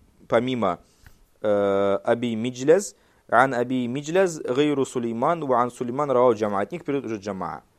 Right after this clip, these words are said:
Хукмуль маджхур. Кад якунуль маджхуру сахихан, ау хасанан, ва кад якуну даифан. Слабым тоже бывает. Викра как. Важные, э, слова или важные примечания.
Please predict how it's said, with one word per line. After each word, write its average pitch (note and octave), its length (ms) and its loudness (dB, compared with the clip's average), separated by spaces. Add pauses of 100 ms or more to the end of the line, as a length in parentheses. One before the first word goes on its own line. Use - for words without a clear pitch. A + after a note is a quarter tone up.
(340)
Хукмуль F#3 320 -2
маджхур. B2+ 400 -2 (400)
Кад E3 160 0
якунуль F3 360 2
маджхуру D3+ 380 -4
сахихан, F#3 580 -8 (300)
ау A#2 160 2
хасанан, E3 640 -4
ва C3 120 -4
кад F#3 180 -2
якуну E3+ 520 -4 (100)
даифан. G#2 500 -6
Слабым C#3+ 340 -2
тоже F#2+ 240 -4
бывает. E2+ 300 -12
Викра A2 400 -4
как. - 260 -16 (720)
Важные, G2 600 -2 (140)
э, D#2+ 800 -8 (100)
слова G2+ 420 -2
или F2+ 160 -10
важные F2 420 -10
примечания. F2 640 -12